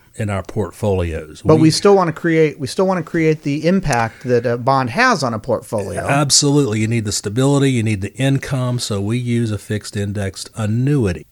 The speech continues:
Speaker 1: And we don't use it as an annuitized annuity. We use it as a vehicle that is indexed, so you've got growth to an index. It could be the S and P, it could be some other kind of index.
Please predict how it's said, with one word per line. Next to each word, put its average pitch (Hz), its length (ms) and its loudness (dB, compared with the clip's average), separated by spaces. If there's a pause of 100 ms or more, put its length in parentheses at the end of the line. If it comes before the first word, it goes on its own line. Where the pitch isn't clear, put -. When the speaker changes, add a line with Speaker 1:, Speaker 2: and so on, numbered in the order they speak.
Speaker 1:
And 117 180 -2
we 127 120 2
don't 156 480 2
use 147 500 4
it 110 320 -2
as 113 260 0
an 113 100 0
annuitized 113 1040 0
annuity. 113 720 -4 (160)
We 123 160 -2
use 147 520 2
it 107 220 -2 (580)
as 110 220 -2
a 104 160 -2
vehicle 113 840 0
that 110 240 -4
is 101 240 -4 (120)
indexed, 123 720 -2
so 117 80 -4
you've 107 220 -4
got 113 300 -6
growth 123 720 0
to 120 200 -2
an 123 100 -2
index. 113 680 -4
It - 120 -10
could 101 160 -8
be 107 100 -4
the 110 200 -2
S 113 200 -2
and 107 160 -4
P, 135 220 -2
it - 100 -8
could 104 220 -10
be 113 160 -6
some 123 340 -6
other 147 220 0
kind 107 260 -6
of 98 80 -8
index. 98 540 -6